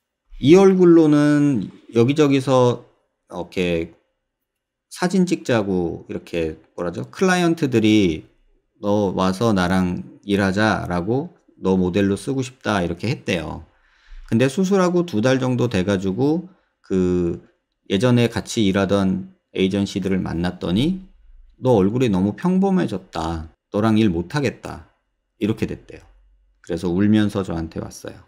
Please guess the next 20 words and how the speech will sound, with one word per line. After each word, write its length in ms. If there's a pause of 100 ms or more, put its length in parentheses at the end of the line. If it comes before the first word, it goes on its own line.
(960)
"먹고는 380
살아야죠." 760
하면서 640 (100)
저한테 360
왔고, 580 (540)
"진짜로 600 (320)
뺄 180
거야? 400 (520)
조금 260
더 120
기다려보지. 960
두 140
달밖에 400
안 120
됐는데, 680 (100)
아직 260
붓기 300
더 160
빠져야 380
되는데." 680